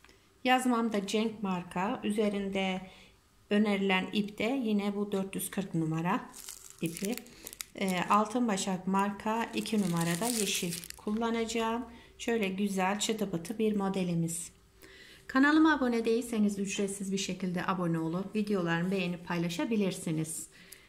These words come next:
Abone olduktan sonra da zil işaretine tıklarsanız yüklediğim videolardan anında haberdar olursunuz. Yorumlarınızı ve beğenilerinizi bekliyorum arkadaşlar, bana destek olmak için.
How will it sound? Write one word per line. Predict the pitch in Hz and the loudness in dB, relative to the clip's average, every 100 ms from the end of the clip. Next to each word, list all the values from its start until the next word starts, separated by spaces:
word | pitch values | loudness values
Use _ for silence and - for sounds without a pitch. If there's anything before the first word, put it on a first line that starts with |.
| - - | -8 0
Abone | 220 240 254 | 2 4 4
olduktan | 214 196 202 - 190 | 2 0 -2 0 0
sonra | 190 185 185 185 | 0 -2 -2 -2
da | 185 | 0
zil | 185 226 | 0 2
işaretine | 202 - 180 175 170 180 165 | 0 0 0 0 -2 -2 -2
tıklarsanız | 165 220 233 233 233 - 233 240 339 - - - - - - - - | -2 -4 0 0 0 -2 0 0 0 -4 -12 -20 -20 -20 -20 -4 0
yüklediğim | 269 269 233 220 214 | 4 4 4 4 4
videolardan | 226 214 196 180 175 190 202 | 4 4 4 4 2 2 2
anında | 233 220 180 175 208 | 4 4 2 0 0
haberdar | 202 190 175 208 214 208 | 0 0 -2 0 -2 -2
olursunuz. | 196 180 175 - 165 165 165 - - - _ _ _ 277 - _ - | -2 -2 -4 -2 0 0 -2 -12 -20 -20 _ _ _ -18 -18 _ 2
Yorumlarınızı | 262 269 226 185 180 175 214 | 6 6 6 4 2 0 0
ve | 226 220 | 2 4
beğenilerinizi | 214 190 175 170 180 226 | 4 2 2 2 0 2
bekliyorum | 220 214 208 196 190 | 2 4 4 4 2
arkadaşlar, | 185 185 185 175 - 180 180 - - | 0 0 -2 -2 -2 0 0 -4 -4
bana | 185 175 | -2 0
destek | 175 175 185 180 | -2 -2 -4 -2
olmak | 165 170 170 170 | 0 2 0 -2
için. | - 170 | -2 -2